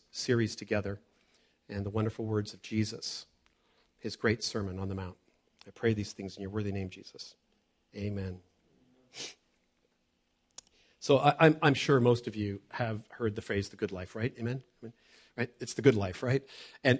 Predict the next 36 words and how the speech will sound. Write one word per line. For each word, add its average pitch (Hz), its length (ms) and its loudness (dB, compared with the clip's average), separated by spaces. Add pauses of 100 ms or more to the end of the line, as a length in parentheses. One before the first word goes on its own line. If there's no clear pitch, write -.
and, 135 260 6
and, 185 360 8
and 185 260 8
the 190 60 2
phrase 143 540 8
human 131 280 6
flourishing. 117 500 4
I 117 60 8
know 143 140 4
some 135 180 2
people 123 300 4
I, 120 80 8
I, 120 260 0
I've 117 100 -4
spoken 123 280 -2
to 120 60 0
about 117 140 4
it 117 40 8
are 117 40 6
like, 117 180 4
"Well, 151 260 2
okay," 151 180 -2 (260)
but 160 160 -2 (120)
we've 175 140 0
heard 113 200 4
it 123 180 0
a 123 80 -2
little 104 180 -2
bit. - 220 -4 (240)
I 139 80 6
know, 143 120 8
I 147 100 6
know 151 160 10
there's 131 160 6
others 135 280 6
like, 117 200 4